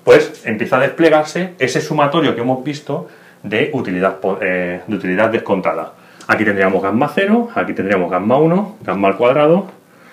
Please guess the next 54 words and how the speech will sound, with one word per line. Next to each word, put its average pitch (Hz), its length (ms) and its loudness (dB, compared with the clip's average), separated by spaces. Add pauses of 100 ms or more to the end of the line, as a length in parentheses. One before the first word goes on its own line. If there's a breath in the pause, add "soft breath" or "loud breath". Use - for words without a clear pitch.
(140)
o 123 60 -6
sea, - 180 0
gamma 104 220 4
elevado 117 240 4
a 143 40 4
uno, 175 220 2
gamma 104 240 2
al 117 80 0
cuadrado, 156 440 -2
gamma 104 300 0
al 110 260 -4
cubo, 160 420 0
gamma 104 500 -2
a 120 40 2
la 135 100 2
cuarta, 160 280 0
la 139 140 0
quinta, 165 300 -4
etcétera, 151 500 0 (340 loud breath)
y 208 180 4
cada 123 240 6
una 160 120 6
de 160 60 8
las 156 80 2
recompensas 185 640 2
serían 107 280 4
estas. - 340 -6
Esta 127 220 -4
sería 98 200 4
R 135 160 2
cero, 185 320 2
esta 104 220 -4
R 107 200 0
uno, 160 320 2
esta - 240 -4
R 101 160 2
dos, 147 360 -2
etcétera, - 480 -6
¿de 95 60 -6
acuerdo? 123 440 -2 (480 loud breath)
¿Qué 160 120 2
pasa? 165 260 4
Que 107 80 2
al 95 80 0
final, 139 260 2
cuando 101 160 0
se 101 100 -6
llega 101 140 2
al 139 60 2
objetivo, 165 460 0
tendríamos 113 400 -4
toda 107 120 -4
esta 135 180 -6
suma. 123 300 -2